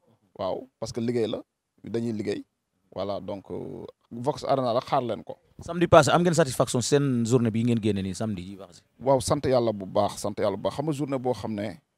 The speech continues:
Speaker 1: euh, moom it amoon na coow, ñu dem ba la veille, mu am ay spéculation ci ay réseaux sociaux ak affaire yooyu. Objectif bi moo nekkoon vraiment, ah, ñu fexe ba journée boobu am. Euh, sur le plan organisationnel, bëri yi, combat yi,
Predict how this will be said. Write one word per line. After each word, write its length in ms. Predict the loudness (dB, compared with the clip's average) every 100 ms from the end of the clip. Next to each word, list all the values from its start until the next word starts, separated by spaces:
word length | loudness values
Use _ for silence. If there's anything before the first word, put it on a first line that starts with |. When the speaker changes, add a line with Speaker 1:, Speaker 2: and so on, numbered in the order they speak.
| -10
Speaker 1:
euh, 240 | -4 -4 -4
moom 260 | -4 -4
it 80 | -6 -6
amoon 180 | -6 -6
na 80 | -6
coow, 320 | -4 -4 -4 -8 _ _ _
ñu 160 | -8 -4
dem 260 | -2 -2
ba 120 | -2 -2
la 240 | -2 -2
veille, 480 | -2 -2 -2 -6 -12 _ _
mu 160 | -12 -10 -8
am 80 | -6
ay 120 | -4 -6
spéculation 720 | -6 -8 -4 -2 -2 -6 -10
ci 80 | -6
ay 120 | -4
réseaux 200 | -4 -6
sociaux 300 | -10 -8 -8
ak 60 | -8 -10
affaire 180 | -8
yooyu. 200 | -6 -8 -10 _ _ _ _ -6
Objectif 440 | -4 -4 -4 -4
bi 80 | -4
moo 180 | -4 -2
nekkoon 440 | -4 -4 -6 -8 -12 _
vraiment, 420 | -4 -2 -2 -6 -12 _ _ _ _ _ -6
ah, 140 | -6 -4
ñu 140 | -6 -6
fexe 400 | -4 -2 -4 -6 _ _ -8
ba 160 | -4
journée 240 | -2 -2 -4
boobu 220 | -4 -8
am. 140 | -12 -14 _ _ _ _ _ _ _ _ -6
Euh, 180 | -2 -2
sur 140 | -4
le 100 | -4
plan 200 | -2 -2 -2
organisationnel, 720 | -4 -4 -2 -4 -4 -8 -10 -14 _ _ _ _ _ _
bëri 300 | -6 0 2 0
yi, 80 | -2
combat 320 | -4 -2 0
yi, 100 | 0